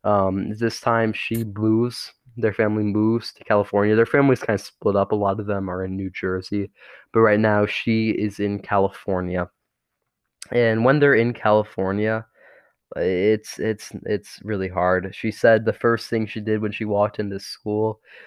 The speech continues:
um, the teacher asked her to, like, read off a passage and talk about her. And the girl, <laughs> th-, this girl was giving her just, like, a blank stare. Everyone in the classroom was. And when she sat down, the girl in front of her turned around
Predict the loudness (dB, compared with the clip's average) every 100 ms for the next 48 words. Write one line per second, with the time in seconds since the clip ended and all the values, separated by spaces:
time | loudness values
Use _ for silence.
0 | -20 _ 0 2 2 0 -2 -6 -12 -4
1 | -4 -2 2 2 2 -2 -6 -2 2 0
2 | 0 -4 -2 -2 -2 -2 -2 -2 -4 -6
3 | -10 -10 -6 -4 -4 -4 -4 -4 -4 -6
4 | -6 -8 _ _ _ _ -2 0 0 -2
5 | 0 2 4 4 2 -2 -4 -8 -4 -2
6 | -2 0 2 4 4 2 0 -2 -2 -2
7 | -2 -6 -4 -4 -2 0 0 0 -2 4
8 | 4 4 0 -2 -2 0 0 0 -8 -8
9 | -6 -6 -6 -6 -6 -6 -8 -2 -2 2
10 | 0 0 0 -2 -2 -2 -2 0 -2 -4
11 | 0 0 2 2 2 2 0 -2